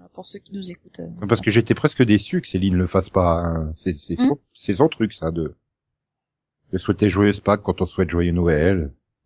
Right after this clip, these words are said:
Speaker 1: Mais non !
Speaker 2: Souhaiter bonne Saint-Valentin à Halloween, des trucs comme ça, quoi.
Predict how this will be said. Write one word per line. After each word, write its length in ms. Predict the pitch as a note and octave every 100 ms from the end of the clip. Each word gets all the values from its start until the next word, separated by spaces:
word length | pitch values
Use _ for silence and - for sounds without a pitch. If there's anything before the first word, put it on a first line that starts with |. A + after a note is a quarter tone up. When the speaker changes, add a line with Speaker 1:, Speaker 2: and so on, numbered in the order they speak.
| _
Speaker 1:
Mais 200 | A#3 D4
non ! 640 | D#4 D#4 D4+ D4 C#4+ C4+
Speaker 2:
Souhaiter 240 | A#3+ A3+ A#2
bonne 180 | A2+ G2+
Saint-Valentin 600 | A2 G2 G#2 G2 G2 G#2
à 500 | G#2 G2 F2 E2 E2+
Halloween, 540 | F#2 F#2+ F2 E2+ F#2 F#2 C2+ B1+
des 60 |
trucs 180 | - _
comme 140 | - -
ça, 160 | C3+
quoi. 220 | - C#2+